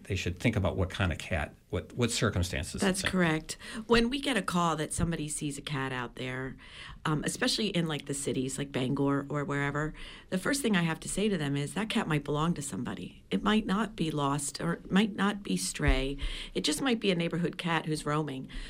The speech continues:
Speaker 2: So I always ask people to watch that cat. If they see it and if it starts to get skinny, if it starts to have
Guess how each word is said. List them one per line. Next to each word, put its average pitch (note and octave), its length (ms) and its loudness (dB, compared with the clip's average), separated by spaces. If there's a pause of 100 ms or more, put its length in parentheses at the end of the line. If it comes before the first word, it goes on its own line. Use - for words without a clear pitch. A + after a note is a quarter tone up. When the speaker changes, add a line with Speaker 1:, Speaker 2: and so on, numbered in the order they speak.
(140)
Speaker 2:
So - 140 2
I G#3+ 80 6
always G#3 220 2
ask G3 180 0
people F#3+ 260 -2
to F3+ 120 0
watch F3 360 0
that C3 260 -4
cat. A#2 320 -2
If - 100 -10
they D3+ 160 -2
see G3+ 300 0
it G3+ 100 2
and D3+ 80 2
if D3 120 -4
it C#3 100 -4
starts D3+ 300 -2
to - 60 -12
get C#3 180 -2
skinny, D#3 460 0
if D3+ 140 -6
it C#3+ 80 -6
starts C#3 420 -2
to D#3 360 2 (320)
have D#3 500 0